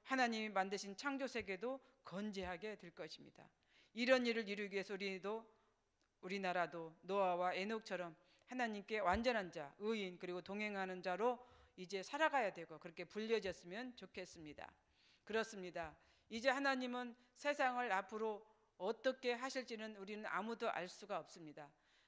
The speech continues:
제일의 홍수 사건이 있었지만은 이제 홍수로 멸망을 하지 않겠다라고 하나님께서 무지개 언약을 주셨기 때문에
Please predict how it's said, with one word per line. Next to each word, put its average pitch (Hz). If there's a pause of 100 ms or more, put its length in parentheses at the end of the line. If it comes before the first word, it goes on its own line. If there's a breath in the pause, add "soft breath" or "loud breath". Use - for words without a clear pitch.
(140 soft breath)
제일의 214
홍수 285 (380 soft breath)
사건이 247
있었지만은 185 (360 soft breath)
이제 214
홍수로 285
멸망을 226
하지 254
않겠다라고 190
하나님께서 208
무지개 214
언약을 190
주셨기 202
때문에 202